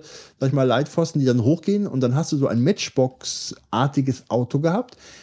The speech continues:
Da, das drückst du auf das Auto drauf und dann kannst du nach hinten ziehen, äh, und dann irgendwann geht's dann nicht mehr. Und wenn du dann dieses Auto auf die Darda-Bahn setzt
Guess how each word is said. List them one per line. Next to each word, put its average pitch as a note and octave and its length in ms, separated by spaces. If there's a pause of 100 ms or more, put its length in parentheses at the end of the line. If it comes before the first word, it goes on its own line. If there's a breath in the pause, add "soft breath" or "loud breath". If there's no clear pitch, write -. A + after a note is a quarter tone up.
(220 loud breath)
Da, B2 160
das A#2+ 260
drückst - 420
du C#3 100
auf - 180
das C3 140
Auto C3 280
drauf - 600
und C3 160
dann C3 240
kannst D#3 240
du C3+ 60
nach A#2+ 180
hinten G#3 360
ziehen, F3+ 440 (420 loud breath)
äh, C3+ 560 (100)
und B2+ 100
dann B2 140
irgendwann C#3+ 380
geht's F3 220
dann G#2 180
nicht G#2 200
mehr. F3 280
Und B2 100
wenn B2+ 140
du C3+ 60
dann G3 260
dieses D#3 340
Auto F3 260
auf - 180
die A2 140
Darda-Bahn G2 760
setzt - 540